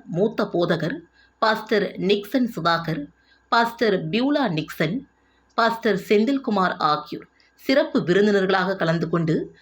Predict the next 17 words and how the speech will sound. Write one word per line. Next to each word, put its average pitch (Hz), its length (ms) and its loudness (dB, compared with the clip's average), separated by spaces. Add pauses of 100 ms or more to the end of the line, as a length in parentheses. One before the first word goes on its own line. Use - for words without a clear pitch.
(220)
பிள்ளைகளுக்கு 285 600 2 (240)
நற்செய்திகளை 214 760 0
அளித்து 156 360 0 (160)
பரிசுகளை 190 680 0
வழங்கினர். 139 500 -4 (600)
விழாவில் 165 500 0 (100)
இருநூறுக்கும் 262 580 2
மேற்பட்ட 180 400 -2 (260)
மாணவ 202 540 -2
மாணவியர்கள் 156 640 0 (420)
வெகு 214 320 2
சிறப்பாக 214 580 0
கலந்து 175 340 2
கொண்டு 165 260 -2 (560)
விழாவினில் 262 720 2
சிறப்பித்துக் 226 560 -2
கொடுத்தனர். 139 440 -4